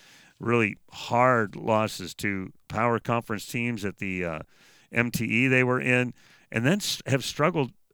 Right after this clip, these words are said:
uncharacteristically on the defensive end. And last night they, they win their game by playing great defense, sixty-seven fifty-nine, uh, over U I C. And I talked to Ben Jacobson about that earlier in the week, and he said, "Man,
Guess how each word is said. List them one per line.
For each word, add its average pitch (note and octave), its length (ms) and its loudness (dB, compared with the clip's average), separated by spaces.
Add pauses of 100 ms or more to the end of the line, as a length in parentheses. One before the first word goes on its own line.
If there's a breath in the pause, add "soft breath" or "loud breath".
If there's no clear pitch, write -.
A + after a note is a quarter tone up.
(140)
uncharacteristically C#3+ 1000 0
on G#2 120 0
the G2+ 80 -2
defensive A2 500 -2
end. A2+ 340 2
And F#2 140 -2 (400 loud breath)
last A#2+ 380 4
night A#2+ 260 4
they, G2+ 360 0 (140)
they G#2+ 200 0
win A2 220 -2
their G#2+ 160 0
game A2 360 0
by G#2 200 0
playing A2 280 0
great G#2 260 -2
defense, G2 400 -6
sixty-seven G2 580 -6
fifty-nine, G2 600 -4 (580 soft breath)
uh, G2 280 0
over G2+ 260 2
U G#2+ 220 2
I F#2+ 160 2
C. A2 340 0
And F#2 100 0
I F2 120 -2
talked A2 300 -4
to - 40 -8
Ben F#2 220 -6
Jacobson G2+ 480 -6
about G2+ 300 0
that F#2+ 180 -2
earlier G2 260 0
in F2+ 80 -6
the E2+ 80 -8
week, G#2+ 300 0
and F2 100 -6
he E2+ 80 -8
said, F#2 240 -6
"Man, G2 220 -4